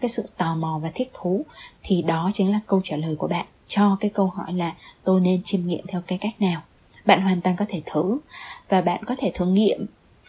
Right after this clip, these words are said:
thử nghiệm rồi là một thời gian sau nếu như mình, mình thích á, thì mình có thể đổi. Nhưng Phương khuyến khích rằng mình nên làm một cách nhất quán trong một cái khoảng thời gian nhất định, bởi vì cái mới ở đây không nhất thiết phải là về mặt hình thức, mà là cái mới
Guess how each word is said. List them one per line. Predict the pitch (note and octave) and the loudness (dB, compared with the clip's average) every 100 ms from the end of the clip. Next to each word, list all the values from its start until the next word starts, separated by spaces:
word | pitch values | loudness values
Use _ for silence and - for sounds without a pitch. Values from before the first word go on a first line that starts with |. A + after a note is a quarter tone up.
| - | -2
thử | F3+ | 2
nghiệm | F#3+ G#3 - | 4 2 2
rồi | F#3+ F3 F3 | -2 -2 -2
là | F3 | 0
một | F3 F#3+ | -2 -2
thời | F3+ | -2
gian | F3 G3 G#3 | 2 2 2
sau | - G3 G3+ | 0 0 0
nếu | G3+ F3+ | 0 2
như | G3+ | 4
mình, | G#3 G3 F3 - _ _ _ _ _ | 4 2 0 -8 _ _ _ _ _
mình | G3+ F#3 F#3 | 0 2 2
thích | E4 - | -2 -2
á, | - _ | -8 _
thì | G3+ | -2
mình | F3 | 0
có | F#3 | -2
thể | G#3 | -2
đổi. | D#3 - A3 - _ - - | 0 0 -2 -6 _ -20 0
Nhưng | G#3+ A3 G#3+ | 4 6 4
Phương | - G3+ | 2 2
khuyến | F#3+ F3+ | 2 -2
khích | C4 - | -4 -2
rằng | G#3 E3+ - - - - | -2 -2 -8 -20 -10 -2
mình | F#3 | 0
nên | F3+ F#3+ | 2 4
làm | F#3+ F3 D#3+ | 4 4 0
một | D#3 | -2
cách | A3 | 0
nhất | A#3 B3+ | 0 0
quán | - E3 E3+ | -2 0 0
trong | A3 G#3 | 2 0
một | F3+ | 0
cái | G3 - | -4 -4
khoảng | - | -6
thời | - | -4
gian | E3 F3+ F3+ | -2 -2 -2
nhất | G#3+ | 2
định, | A3 - - - - | 0 0 -8 -18 -2
bởi | - E3+ | 4 4
vì | F3 | 4
cái | - G#3 | 4 4
mới | F#3 E3+ A#3 | 6 4 2
ở | D4+ | 4
đây | G3 F#3+ | 4 4
không | G#3 G3 | 4 0
nhất | B3 | 0
thiết | - D4+ | -2 -4
phải | - D#3 | -2 -4
là | D#3+ | -2
về | D#3+ | -4
mặt | D#3+ D3+ | -4 -6
hình | D#3+ D#3 | -6 0
thức, | B3 D4+ - - - _ | 0 0 -6 -20 -20 _
mà | F#3+ | 0
là | E3+ D#3 | 0 -2
cái | F3 | -2
mới | F3 D#3 G3 | 0 0 -2